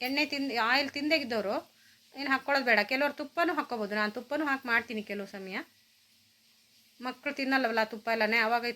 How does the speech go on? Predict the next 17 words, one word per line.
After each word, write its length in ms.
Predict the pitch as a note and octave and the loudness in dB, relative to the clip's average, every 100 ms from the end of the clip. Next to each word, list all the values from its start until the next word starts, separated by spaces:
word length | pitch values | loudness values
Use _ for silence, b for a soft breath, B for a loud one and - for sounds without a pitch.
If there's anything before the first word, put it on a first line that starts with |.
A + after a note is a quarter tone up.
| B3+ | -6
ತುಪ್ಪನೇ 300 | - C#4+ C#4 | -4 0 2
ಹಾಕ್ಕೊಟ್ಬಿಡ್ಬೋದು. 640 | C4 B3 B3 G#3+ A3+ G#3 G3+ G3+ A3+ | 2 0 -6 -4 -4 -2 -2 -2 -2
ತರಕಾರಿನೂ 420 | G#3+ - C4 C4+ A3+ | -2 -2 0 0 0
ಎಲ್ಲ 120 | B3 C4 | 0 0
ಥರ 80 | B3+ B3 | 0 -2
ತರಕಾರಿ 300 | A3+ C4 C4 | -4 -2 -2
ಇರುತ್ತೆ 200 | A3+ G#3+ G3 | -2 -6 -6
ಇದರಲ್ಲಿ, 320 | F#3+ F3+ G#3 C4+ b b b b b b b _ _ _ B3+ | -6 -6 -6 -10 b b b b b b b _ _ _ -6
ಅಂದರೆ 160 | C#4 B3 | 0 4
ಯಾವ 100 | B3+ D4 | 4 2
ತರಕಾರಿ 260 | D4 D4+ D4 | 0 0 2
ಬೇಕಾದ್ರೂ 240 | C#4+ E4 E4 | 2 2 0
ಹಾಕ್ಕೋಬೋದು. 400 | D#4 C#4+ A#3+ G#3 G3+ | 0 -2 -2 -2 -2
ನಾನು 160 | G#3+ C4 | -2 -4
ಸ್ವಲ್ಪ 180 | A#3+ A#3 B3+ | -6 -2 -4
ಹಾಕಿದ್ದೀನಿ 340 | A#3 G#3 G3+ | -2 -6 -6
ಇವತ್ತು. 260 | F#3+ F3+ | -6 -8